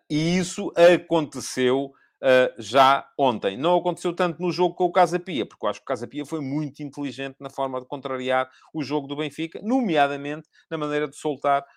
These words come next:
o Godwin nas costas do Gilberto. Ah,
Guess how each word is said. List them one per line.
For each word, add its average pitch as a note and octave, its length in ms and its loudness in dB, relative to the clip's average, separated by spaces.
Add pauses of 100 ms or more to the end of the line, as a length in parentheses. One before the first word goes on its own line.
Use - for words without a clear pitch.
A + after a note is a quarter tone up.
(140)
o D3 140 -4
Godwin C#3 340 2
nas C3+ 280 -8
costas A#2+ 380 -2
do A#2 100 -14
Gilberto. G#2+ 520 -8 (640)
Ah, A2 160 4